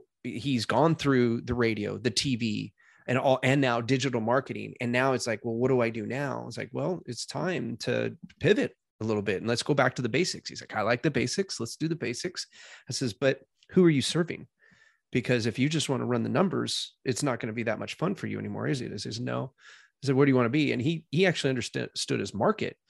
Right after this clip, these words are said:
and he understood that they were commoditizing the chiropractic, uh, care industry with franchises, chiropractic franchises. That's the weirdest thing I've ever heard. And so they're gonna be in Walmarts and what, all these other things. And I was like, "Okay, well, now, now you have to niche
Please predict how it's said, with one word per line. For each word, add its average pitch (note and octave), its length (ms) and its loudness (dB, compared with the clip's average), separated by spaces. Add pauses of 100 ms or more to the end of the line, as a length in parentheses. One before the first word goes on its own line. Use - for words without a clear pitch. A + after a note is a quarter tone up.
(140)
and B2 80 -4
he A#2+ 140 4
understood C3+ 440 2
that A#2+ 80 -4
they B2 80 2
were A2+ 80 0
commoditizing G#2+ 880 -2
the G#2 80 -10
chiropractic, A#2 800 -6 (440)
uh, A2+ 140 -4
care C#3 640 0
industry A2+ 760 -4
with A#2+ 340 0 (100)
franchises, - 800 0 (140)
chiropractic G#3+ 760 0 (240)
franchises. A2 760 -2
That's C#3+ 160 -8
the D#3 160 -6
weirdest G#3 320 6
thing A2 160 -2
I've A#2 120 -4
ever A2+ 180 -4
heard. C3+ 280 2 (500)
And D#3+ 180 4
so F3 120 2
they're D#3 120 2
gonna D#3 100 2
be D3+ 120 4
in C3+ 240 2
Walmarts C3 580 4
and A#2+ 80 -6
what, B2+ 140 0
all A#2+ 180 2
these B2+ 180 -2
other F3+ 180 4
things. A#2 260 -4
And A2+ 60 -6
I - 20 -6
was G#2+ 80 -8
like, A2 140 -4
"Okay, F3+ 200 4
well, A#2 140 0
now, A#2 100 4
now D#3+ 240 6
you C#3+ 160 6
have B2 140 0
to A2 60 -2
niche - 500 -4